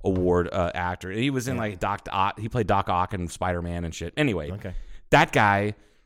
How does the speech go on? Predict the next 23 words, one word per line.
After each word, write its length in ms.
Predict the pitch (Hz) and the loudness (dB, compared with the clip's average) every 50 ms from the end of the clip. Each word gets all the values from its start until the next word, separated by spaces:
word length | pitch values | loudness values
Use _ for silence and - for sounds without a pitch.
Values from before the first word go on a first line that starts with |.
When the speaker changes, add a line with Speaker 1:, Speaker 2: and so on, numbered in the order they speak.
| _ _ _ | _ _ _
Speaker 1:
is 160 | 127 131 113 | 0 0 0
the 60 | 131 | 0
one 220 | 135 131 131 131 131 | -2 0 0 -2 -2
who's 220 | 127 127 123 113 104 | -2 -2 -4 -2 -4
the 80 | 113 | -2
bad 260 | 101 113 120 123 123 | 0 0 0 0 0
guy, 140 | 110 117 113 | 0 0 0
and 160 | 110 110 110 | 0 0 0
he, 100 | 123 131 135 131 131 - | -2 -4 -4 -6 -6 -8
he 80 | 147 156 | -8 -6
times 360 | - 147 160 160 160 143 151 | -4 -2 0 0 2 0 0
it 100 | 135 - | -2 0
perfectly, 440 | - 139 135 135 - 120 107 117 104 | 2 2 2 2 2 -2 -2 2 2
like 160 | 104 104 98 - | 2 2 2 2
only 340 | - 147 160 175 180 180 165 | 2 4 4 4 4 2 2
an 60 | 147 | 0
Oscar 760 | 143 120 120 120 120 123 - - - 120 110 104 101 101 95 - - - - - _ - | 0 0 0 0 0 -2 -2 -2 -2 -2 0 0 0 -2 -2 -6 -10 -18 -20 -20 _ -10
award-winning 760 | - 107 110 110 104 104 104 98 95 98 98 95 90 90 85 - - | -4 0 4 4 6 4 4 2 0 -2 -2 -2 -4 -6 -8 -8 -6
actor 400 | 104 98 95 92 - 98 92 90 | -4 -4 -4 -4 -4 -4 -4 -4
will 160 | 92 90 90 | -4 -4 -4
Speaker 2:
Right. 80 | 92 92 | -2 0
Speaker 1:
do, 240 | 98 98 92 87 - - - - - - - | 0 2 2 0 -2 -6 -14 -20 -20 -4 0
as, 180 | 120 117 117 | 2 2 2